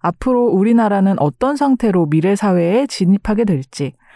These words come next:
어떻게 다른 생명을 바라볼 것일지, 당면한 평화의 문제는 어떻게 될 것인지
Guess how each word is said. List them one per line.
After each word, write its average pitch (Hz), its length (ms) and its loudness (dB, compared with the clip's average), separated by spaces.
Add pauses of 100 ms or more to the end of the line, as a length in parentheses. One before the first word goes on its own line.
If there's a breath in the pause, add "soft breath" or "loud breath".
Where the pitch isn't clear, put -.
(280 soft breath)
어떻게 196 540 -2
다른 180 320 0
생명을 220 440 4
바라볼 208 480 0
것일지, 143 680 -6 (540 loud breath)
당면한 247 480 2
평화의 311 380 0
문제는 196 580 2
어떻게 262 420 -2
될 202 160 0
것인지 160 680 -2